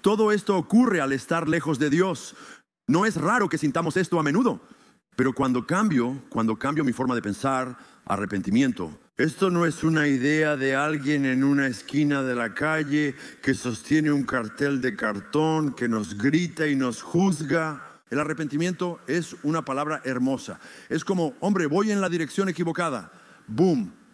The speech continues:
Estoy cambiando mi mirada. Estoy cambiando mi mente. Y en su lugar, voy hacia este camino. Aquí es donde me muevo. Estoy cambiando. Voy de la muerte a la vida".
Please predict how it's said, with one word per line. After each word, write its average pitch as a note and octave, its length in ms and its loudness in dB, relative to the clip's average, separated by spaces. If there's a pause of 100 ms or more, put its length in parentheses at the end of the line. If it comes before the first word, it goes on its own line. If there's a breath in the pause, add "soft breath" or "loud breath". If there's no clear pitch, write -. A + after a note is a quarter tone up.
(220 soft breath)
Estoy F3 220 -2
cambiando F#3 380 0
mi F#3 100 0
mirada. E3 440 0 (440 loud breath)
Estoy - 240 -4
cambiando F#3+ 420 -2
mi F#3 100 -2
mente. D#3+ 400 -2 (220 loud breath)
Y D#3+ 100 2
en E3+ 80 2
su F3+ 140 -2
lugar, F3+ 800 -2 (240)
voy G3 300 0
hacia F3 260 -4
este F3+ 200 -6
camino. E3 520 0 (800 loud breath)
Aquí F#3 360 0
es F#3+ 120 2
donde F#3 220 -2
me F3+ 120 -2
muevo. D#3+ 420 0 (2000 loud breath)
Estoy F#3 300 -4
cambiando. E3 600 -2 (1900 loud breath)
Voy E3+ 240 0
de F3 100 -2
la D#3 100 -2
muerte F3 420 0
a E3 60 -2
la D3+ 100 -2
vida". C#3 420 -2